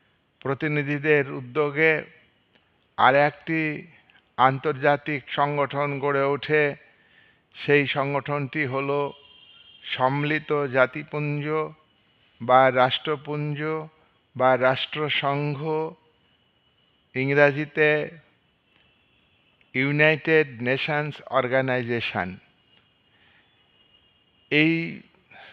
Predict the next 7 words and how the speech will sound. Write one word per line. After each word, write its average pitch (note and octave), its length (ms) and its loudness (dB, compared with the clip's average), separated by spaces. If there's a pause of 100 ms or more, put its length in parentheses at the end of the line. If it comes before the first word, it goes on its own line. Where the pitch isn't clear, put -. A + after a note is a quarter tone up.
(540)
সংগঠন D3+ 920 -2 (920)
অতি C#3+ 300 -2
রাষ্ট্রীয় D3+ 640 2
সংগঠন। D3+ 880 -4 (1080)
এটার D3 640 2 (200)
রাষ্ট্রের C3 540 -2
মতো D3 520 -2